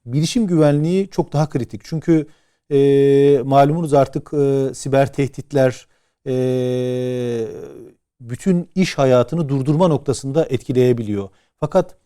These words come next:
bazı alanlarda iş hayatının durması o kadar kritik olmazken bazı yerlerde, havaalanı gibi bir yerde sistemlerin durması, hatırlayın zaman zaman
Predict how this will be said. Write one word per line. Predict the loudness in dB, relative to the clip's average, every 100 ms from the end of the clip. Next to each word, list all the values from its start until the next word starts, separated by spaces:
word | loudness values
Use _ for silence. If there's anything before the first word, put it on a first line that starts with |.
| _ _ -6
bazı | 4 6 6 6
alanlarda | 6 4 2 2 2 2 2 -2 _ -12
iş | -8 0
hayatının | 4 4 2 -4 -2
durması | -2 0 0
o | 0
kadar | 0 0
kritik | -2 -6 -2
olmazken | 0 2 0 -2 -4 -4 -4 _ _ _ _
bazı | 2 4 6
yerlerde, | 6 6 4 2
havaalanı | 2 2 2 0
gibi | -2 -4
bir | 2
yerde | 4 4 4 0 0
sistemlerin | -2 -8 -4 -2 2 2 0 2
durması, | 2 4 2 0 -2 -2 -4
hatırlayın | -6 -2 0 0
zaman | -2 -4 -4
zaman | -4 -4 -4